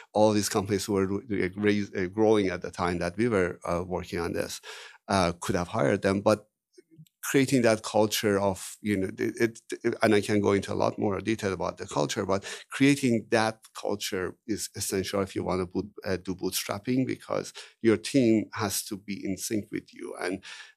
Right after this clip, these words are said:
uh, another aspect of it is that you really have to do, get your product management and engineering com-, colla-,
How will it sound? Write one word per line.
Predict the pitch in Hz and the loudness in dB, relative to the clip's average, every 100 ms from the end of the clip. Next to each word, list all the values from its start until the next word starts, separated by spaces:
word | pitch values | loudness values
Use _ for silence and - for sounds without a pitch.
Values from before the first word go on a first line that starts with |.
| - | -2
uh, | 101 | 0
another | 113 110 110 107 - - | 4 4 4 0 -2 -2
aspect | 101 - 98 - | -2 -2 -4 -4
of | 95 - | -6 -2
it | 95 | -2
is | 95 | 0
that | 98 95 | 0 0
you | 98 95 | 0 0
really | 92 95 110 120 110 110 | 0 0 0 2 2 0
have | 107 92 - | 0 -4 -6
to | - 92 | -8 -8
do, | 90 92 90 | -6 -6 -4
get | 90 85 | -4 -6
your | 87 | -8
product | - 87 82 82 | -8 -6 -6 -8
management | - - - - - - | -8 -8 -6 -6 -6 -8
and | 92 - | -4 -2
engineering | 90 90 95 95 92 87 90 | -4 -4 -4 0 2 0 -2
com-, | - 92 | -4 -4
colla-, | - - 101 98 | -4 -4 -2 -2